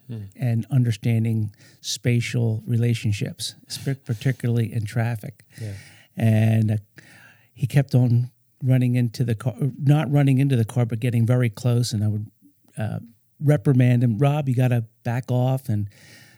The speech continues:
Speaker 2: you don't know what's going on in front of the car, uh, uh, that's ahead of us."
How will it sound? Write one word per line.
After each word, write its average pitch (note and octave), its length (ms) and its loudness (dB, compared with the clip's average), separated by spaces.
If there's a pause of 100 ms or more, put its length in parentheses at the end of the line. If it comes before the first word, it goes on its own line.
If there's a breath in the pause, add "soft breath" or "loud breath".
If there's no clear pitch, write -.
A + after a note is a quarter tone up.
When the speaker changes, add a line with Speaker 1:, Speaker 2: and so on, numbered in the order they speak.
(100)
Speaker 2:
you C#3+ 100 6
don't C#3 180 6
know C3 120 6
what's C3 180 2
going B2+ 340 2
on A#2+ 300 2
in A2 80 2
front B2 260 -2
of A#2 60 -2
the A#2+ 80 -2
car, B2+ 540 -4
uh, - 440 -10
uh, A#2+ 140 -2
that's B2+ 260 -8
ahead A#2+ 200 0
of B2 100 -2
us." B2+ 180 -6